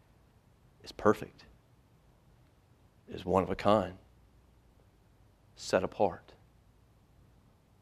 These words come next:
no blemish, no sin,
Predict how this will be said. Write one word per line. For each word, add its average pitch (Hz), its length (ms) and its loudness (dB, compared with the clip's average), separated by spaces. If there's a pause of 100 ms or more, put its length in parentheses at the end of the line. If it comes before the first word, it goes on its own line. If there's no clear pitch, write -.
(560)
no 98 160 0
blemish, - 720 -4 (840)
no 98 220 0
sin, 87 380 -6